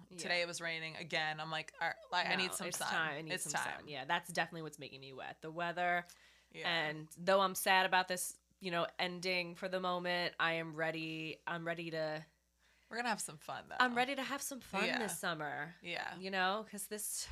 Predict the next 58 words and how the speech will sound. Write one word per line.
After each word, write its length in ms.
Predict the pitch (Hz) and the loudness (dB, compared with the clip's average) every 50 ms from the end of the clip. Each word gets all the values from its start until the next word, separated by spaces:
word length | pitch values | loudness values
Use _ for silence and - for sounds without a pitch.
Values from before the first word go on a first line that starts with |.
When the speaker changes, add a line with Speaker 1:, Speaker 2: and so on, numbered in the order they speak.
| - - | -12 -14
Speaker 1:
this 140 | 208 208 - | -12 -10 -6
show's 240 | - 220 214 202 | -6 -6 -4 -4
a 40 | 190 | 0
lot 180 | 175 175 180 196 | 2 2 2 2
of 60 | 185 | 0
fucking 320 | - 190 180 - 165 160 | -6 -10 -8 -8 -10 -10
work. 380 | 165 156 - - 202 - - - - | -8 -8 -6 -6 -6 -8 -6 0 4
I 60 | - 208 | 4 6
Speaker 2:
Well, 80 | 208 | 10
Speaker 1:
love 280 | 208 226 233 240 233 208 | 12 12 12 12 12 12
it. 100 | 208 190 | 12 12
Speaker 2:
yeah. 100 | 190 185 | 12 10
Speaker 1:
I 60 | 190 196 | 10 8
love 340 | 190 196 196 202 190 180 | 8 8 6 6 6 4
doing 240 | 170 190 190 185 180 | 0 0 0 2 2
it. 80 | 180 175 | 2 2
I 80 | 170 | 2
truly, 380 | 170 165 - - 196 190 180 185 | 0 -2 -2 -2 -2 -2 -2 -2
truly 260 | 175 - 180 170 165 | -4 -4 -6 -6 -4
do. 100 | 160 175 | -4 -4
I 100 | 175 170 | -2 -2
enjoyed 420 | 170 165 165 165 165 160 165 165 165 | -2 -4 -4 -4 -2 -2 -2 -2 -2
it. 20 | |
And 80 | 151 165 | -4 -4
it's, 240 | 160 - - - | -6 -6 -4 -2
like, 220 | 165 165 165 160 - - - - - _ _ | -2 -2 -2 -4 -8 -14 -20 -20 -20 _ _
brought 220 | - 170 165 - - | 4 6 8 8 10
out 220 | 170 160 143 - | 8 8 6 4
such 240 | - 175 165 - - | -2 -6 -4 -2 0
a, 300 | 165 156 156 156 147 - - _ _ _ - _ _ _ _ _ _ _ _ _ _ _ 175 | 2 2 2 2 -2 -4 -10 _ _ _ -20 _ _ _ _ _ _ _ _ _ _ _ 2
um, 420 | 170 156 151 147 143 147 147 - _ _ _ _ - | 4 4 4 2 0 -4 -8 -14 _ _ _ _ -4
a 60 | 175 | -4
creative 440 | 175 - - 175 165 160 160 156 156 | -4 -4 -2 0 0 0 0 -2 -2
side 240 | - - 160 156 151 | 0 2 2 2 0
of 80 | 151 | -2
my 120 | 156 151 147 | -6 -8 -6
brain 200 | 156 156 156 151 | -6 -6 -6 -2
that 80 | 147 139 | -2 -2
I 60 | 139 | -2
haven't 340 | 160 - 165 156 151 147 135 | 0 2 2 2 2 0 -6
used 500 | 135 131 139 156 156 165 165 160 151 139 | -14 -12 -8 -6 -4 -4 -4 -4 -6 -10
in 100 | 151 139 | -12 -12
such 220 | 117 - 127 - - | -10 -10 -10 -10 -10
a 60 | 123 | -10
long 240 | 113 107 60 67 - | -10 -12 -12 -14 -12
time. 320 | 165 165 80 65 67 80 135 | -10 -8 -8 -8 -8 -8 -8
So 140 | - 131 | -6 -4
I've 280 | 120 151 147 139 143 143 | -4 -4 -6 -8 -10 -8
really 360 | 156 156 156 147 151 147 139 | -6 -6 -4 -4 -4 -6 -8
enjoyed 400 | 143 151 147 147 139 139 127 - | -10 -10 -10 -10 -10 -10 -10 -8
that 220 | 120 104 85 - - | -8 -8 -6 -6 -8
and 180 | 139 156 147 139 | -8 -10 -10 -12
really 220 | 147 147 - 143 | -12 -12 -12 -10
loved 260 | 135 143 139 131 - | -8 -6 -6 -6 -6
Speaker 2:
See, 60 | - - | -6 -6
I 140 | 170 170 170 | -6 -6 -6
Speaker 1:
doing 60 | 160 | -8
Speaker 2:
hate 160 | - 180 175 | -10 -10 -10